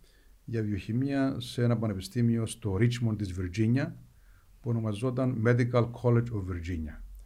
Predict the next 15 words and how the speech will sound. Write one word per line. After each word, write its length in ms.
ε, 160
Virginia 360
Commonwealth 500
University. 640
Ήταν 220
ένα, 380
ήταν 160
στην, 460
στην 240
ιατρική 360
σχολή 460
του, 200
του 80
πανεπιστήμιου 500
αυτού. 260